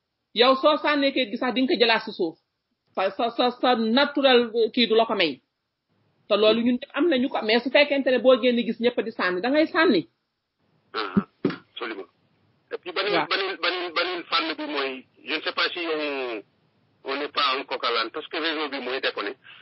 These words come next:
Speaker 2: Beneen, beneen fànn bi mooy, euh, euh, l'éducation civique.
Speaker 1: Mhm.
Speaker 2: L'éducation civique a quitté les, les, les établissements scolaires depuis longtemps. Depuis
Speaker 1: Mhm.
Speaker 2: longtemps.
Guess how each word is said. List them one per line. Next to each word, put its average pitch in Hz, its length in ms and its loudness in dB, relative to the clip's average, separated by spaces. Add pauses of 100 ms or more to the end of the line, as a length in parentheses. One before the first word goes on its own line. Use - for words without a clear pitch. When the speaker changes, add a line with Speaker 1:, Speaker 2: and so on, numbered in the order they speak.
(120)
Speaker 2:
Beneen, 208 380 -2
beneen - 260 0
fànn 170 320 -4
bi 143 80 -10
mooy, 143 460 -4 (280)
euh, 127 320 -2 (760)
euh, 127 400 -2
l'éducation 185 720 -6
civique. 302 360 -12 (1300)
Speaker 1:
Mhm. 247 180 -6
Speaker 2:
L'éducation 302 640 -4
civique 349 260 -8
a 285 120 -4
quitté - 560 -6 (380)
les, 135 280 -4 (220)
les, 135 160 -4
les 135 260 -4
établissements 135 720 -4
scolaires 131 380 -2 (480)
depuis 131 200 -12
longtemps. 139 460 -4 (840)
Depuis 233 140 -8
Speaker 1:
Mhm. 220 140 -8
Speaker 2:
longtemps. 143 400 -4